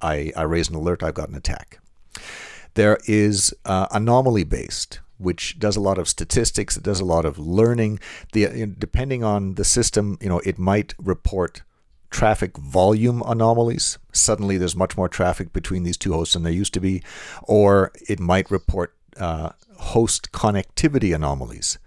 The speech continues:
This host just connected to seventeen other hosts, and it never connected to anybody before. It was always receiving connections before, which, you know, again, is a, a suspicious condition. Uh, sometimes we see, um, uh, reports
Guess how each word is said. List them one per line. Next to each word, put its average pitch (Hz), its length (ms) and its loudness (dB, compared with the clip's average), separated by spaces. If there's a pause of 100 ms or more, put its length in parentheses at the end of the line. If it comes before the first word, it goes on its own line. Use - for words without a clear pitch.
(340)
This - 180 2
host 131 400 2
just 143 320 0
connected 127 480 0
to 92 100 2
seventeen 160 580 2
other 135 180 4
hosts, - 520 0 (520)
and 117 140 -2
it 131 120 -4 (140)
never 123 340 2
connected 156 460 0
to 143 80 4
anybody 123 560 0
before. 80 400 -4
It - 60 -12
was 123 120 -2
always 143 260 0
receiving 131 460 0
connections 90 460 -8
before, - 420 -12
which, - 320 -12
you 117 60 -6
know, 95 180 -6
again, 104 300 -2
is 80 120 -2
a, 78 280 -6
a - 60 -6
suspicious - 580 -2
condition. 95 520 -8 (760)
Uh, 101 140 -4
sometimes 113 680 2 (120)
we 92 280 -2
see, 90 580 0
um, 73 480 -4 (760)
uh, 71 280 -10
reports - 720 0